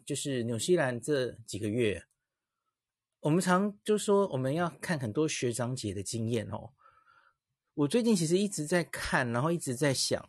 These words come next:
我发现其实纽西兰是我们非常值得参考的一个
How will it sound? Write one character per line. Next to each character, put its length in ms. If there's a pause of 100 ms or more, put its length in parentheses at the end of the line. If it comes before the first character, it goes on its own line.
我 100
发 160
现 260
其 220
实 160
纽 180
西 160
兰 160
是 120
我 100
们 260 (380)
非 260
常 380
值 260
得 300
参 300
考 260
的 100
一 120
个 260